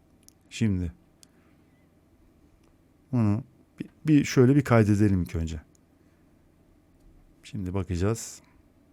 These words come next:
Şuraya gelelim yine. Bak,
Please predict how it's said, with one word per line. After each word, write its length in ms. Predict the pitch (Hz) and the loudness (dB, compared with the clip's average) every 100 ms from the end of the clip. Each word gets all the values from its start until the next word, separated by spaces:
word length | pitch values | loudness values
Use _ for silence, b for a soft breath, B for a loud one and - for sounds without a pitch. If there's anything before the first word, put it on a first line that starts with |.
| _ _ _ _ _ _ _ _ _ _ _ _ _ _ _ _ _ _ _ _ _ 104 | _ _ _ _ _ _ _ _ _ _ _ _ _ _ _ _ _ _ _ _ _ -20
Şuraya 300 | 92 - 87 | -18 -14 -12
gelelim 460 | 92 92 87 92 87 | -6 -4 -4 -4 -4
yine. 320 | 80 98 117 - _ _ _ _ - - _ _ _ _ _ _ _ _ _ _ _ _ _ _ _ _ _ _ _ _ _ _ _ _ _ _ _ _ _ _ _ | -2 -4 -6 -12 _ _ _ _ -20 -20 _ _ _ _ _ _ _ _ _ _ _ _ _ _ _ _ _ _ _ _ _ _ _ _ _ _ _ _ _ _ _
Bak, 140 | - | -14